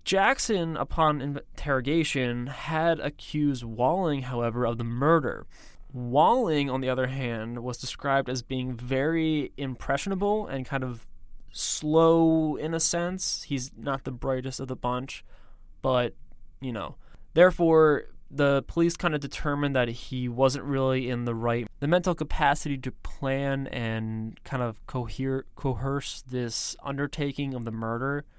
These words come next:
So they kind of dropped that and went in with the mindset upon interrogation that Walling would turn on Jackson, and he did, and accused Jackson of being her true killer.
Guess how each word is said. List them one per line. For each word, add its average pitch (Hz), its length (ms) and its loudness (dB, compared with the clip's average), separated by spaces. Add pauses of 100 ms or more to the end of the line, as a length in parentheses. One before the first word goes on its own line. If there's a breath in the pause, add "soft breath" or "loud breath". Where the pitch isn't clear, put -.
(280 soft breath)
So - 100 -10
they 131 100 0
kind 135 240 2
of 120 420 -4 (340)
dropped 117 560 0
that 110 480 -2 (600 soft breath)
and 113 300 0
went 127 200 2
in 127 100 0
with 120 100 -4
the 123 80 -4
mindset 131 680 0
upon 120 340 -2
interrogation 131 1000 0 (600 soft breath)
that 123 460 4 (220)
Walling 135 460 2
would 123 260 0
turn 139 280 0
on 127 120 2
Jackson, 117 520 0
and 110 140 -6
he 117 100 -6
did, 117 440 2
and 113 300 -2
accused 117 540 -2
Jackson 117 400 -2
of 110 120 -6
being 110 260 -2
her 113 120 -8
true 113 420 -4
killer. 120 380 -2